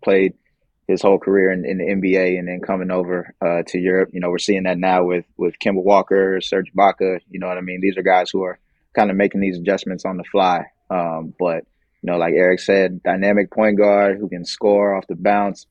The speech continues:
can play well in a pick and roll. Um, it's gonna be interesting to see the, the, uh, the pick and roll with him and Lessort. Um, I think it's gonna be something that, you know,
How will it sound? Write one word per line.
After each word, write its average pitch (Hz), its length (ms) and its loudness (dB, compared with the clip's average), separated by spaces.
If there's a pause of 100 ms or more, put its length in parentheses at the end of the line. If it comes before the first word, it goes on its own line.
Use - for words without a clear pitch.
(320)
can - 120 -18
play 101 220 2
well 98 280 4
in 92 160 -6
a - 20 -12
pick - 240 -2
and 87 140 -8
roll. 98 400 0 (420)
Um, 82 380 -10
it's 82 120 -12
gonna 127 140 2
be 113 140 4
interesting 113 340 -2
to 101 80 -2
see 107 220 2
the, 98 420 0
the, 95 760 -6
uh, 95 220 -4
the 92 140 -6
pick 107 180 0
and 101 100 -4
roll 101 220 4
with 95 140 -4
him 104 160 -4
and 98 100 -8
Lessort. 113 380 0 (480)
Um, 87 240 -6
I 90 60 -6
think 98 200 -4
it's 90 100 -8
gonna 95 180 -4
be 92 260 -4
something 98 440 -4
that, 87 280 -4 (220)
you 92 100 -4
know, 90 260 -6